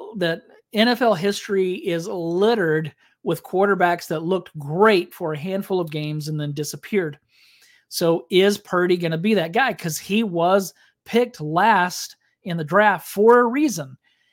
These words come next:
And so, you know, it's not a thing like, ev-, you know, everybody passed on Tom Brady, you know, at least six times or whatever.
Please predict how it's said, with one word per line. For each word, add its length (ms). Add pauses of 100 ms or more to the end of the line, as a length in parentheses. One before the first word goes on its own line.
(280)
And 240
so, 640
you 300
know, 100
it's 140
not 220
a 40
thing 280
like, 460 (360)
ev-, 260
you 140
know, 80
everybody 400
passed 440
on 140
Tom 340
Brady, 320 (380)
you 160
know, 720
at 100
least 300
six 260
times 460
or 100
whatever. 600